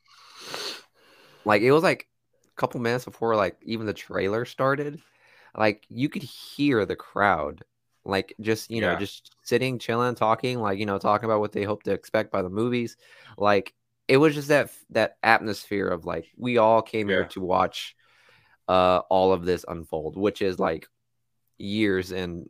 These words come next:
Speaker 1: development,
Speaker 2: Mm-hmm.
Speaker 1: pretty much, like, everything we've hoped and wished for.
Speaker 2: Well, we, we, so we showed up to the theater about thirty-five minutes or so early,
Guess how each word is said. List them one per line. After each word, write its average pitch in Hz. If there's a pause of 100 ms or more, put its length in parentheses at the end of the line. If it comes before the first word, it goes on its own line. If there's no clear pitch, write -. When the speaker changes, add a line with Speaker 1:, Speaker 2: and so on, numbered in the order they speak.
(140)
Speaker 1:
development, 85
Speaker 2:
Mm-hmm. 107
Speaker 1:
pretty 90
much, 80
like, 180
everything 101
we've 92
hoped 92
and 85
wished 82
for. - (340)
Speaker 2:
Well, 117
we, 127
we, 151
so 143
we 156
showed 175
up 147
to 156
the 131
theater 120
about 92
thirty-five 104
minutes 101
or 104
so 98
early, 90